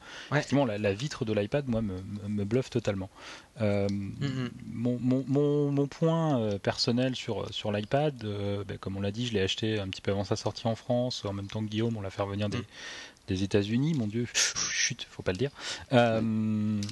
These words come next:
Speaker 2: au début, moi, j'avoue que je l'ai acheté, euh, je me suis fait, je me suis fait un cadeau. Je me suis dit, bah, allez, euh,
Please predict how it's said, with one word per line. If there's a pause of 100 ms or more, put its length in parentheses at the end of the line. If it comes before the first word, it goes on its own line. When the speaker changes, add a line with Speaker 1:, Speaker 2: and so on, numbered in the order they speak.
(720)
Speaker 2:
au
début,
moi,
j'avoue
que
je
l'ai
acheté,
euh, (140)
je
me
suis
fait, (200)
je
me
suis
fait
un
cadeau. (180)
Je
me
suis
dit,
bah,
allez,
euh,